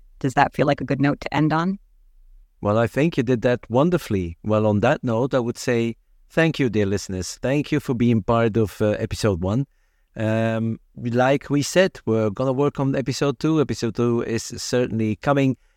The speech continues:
Speaker 2: and we hope that you'll be part of it. Uh, Nora, say your goodbyes.
Speaker 1: Absolutely. Thank you for tuning in, dear listeners.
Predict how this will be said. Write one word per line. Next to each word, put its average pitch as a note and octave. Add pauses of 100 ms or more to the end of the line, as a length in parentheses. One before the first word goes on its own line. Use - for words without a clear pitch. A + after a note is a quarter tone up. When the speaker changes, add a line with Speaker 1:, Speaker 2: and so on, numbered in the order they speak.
(120)
Speaker 2:
and B2
we A#2+
hope A2
that A2+
you'll A2
be G2+
part C#3
of C3+
it. - (500)
Uh, F#2
Nora, B2+ (200)
say F#2+
your G2+
goodbyes. E3+ (800)
Speaker 1:
Absolutely. G3+ (800)
Thank G3
you A#3+
for A3
tuning F3+
in, E3
dear C#3+
listeners. C#3+